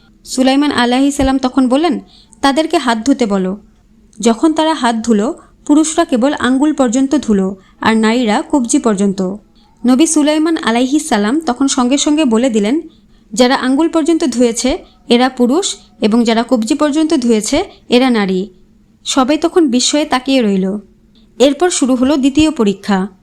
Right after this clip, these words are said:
ছিদ্রবিহীন মূল্যবান পাথরগুলো সূক্ষ্মভাবে গেঁথে দিতে হবে। নবী সুলাইমান আলাইহিস সালাম আল্লাহর নামে আদেশ দিলেন এক বিশেষ কৃমিকে, যে কঠিন পাথর ছিদ্র করতে সক্ষম।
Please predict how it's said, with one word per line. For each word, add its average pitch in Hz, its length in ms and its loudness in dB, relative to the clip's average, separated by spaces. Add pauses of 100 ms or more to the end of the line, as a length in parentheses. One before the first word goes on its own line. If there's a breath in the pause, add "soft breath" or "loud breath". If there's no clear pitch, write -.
(320)
ছিদ্রবিহীন 320 720 2
মূল্যবান 277 460 0
পাথরগুলো 233 720 0
সূক্ষ্মভাবে 277 600 0
গেঁথে 220 260 0
দিতে 220 220 0
হবে। 196 340 -2 (600 soft breath)
নবী 247 220 4
সুলাইমান 302 560 0
আলাইহিস 262 420 -2
সালাম 233 280 0
আল্লাহর 254 480 0
নামে 240 340 0
আদেশ 233 340 0
দিলেন 220 340 0
এক 214 240 -2
বিশেষ 285 380 -2
কৃমিকে, 285 600 0 (440 soft breath)
যে 233 260 4
কঠিন 262 280 0
পাথর 247 340 -2
ছিদ্র 240 360 0
করতে 247 280 0
সক্ষম। 214 560 -2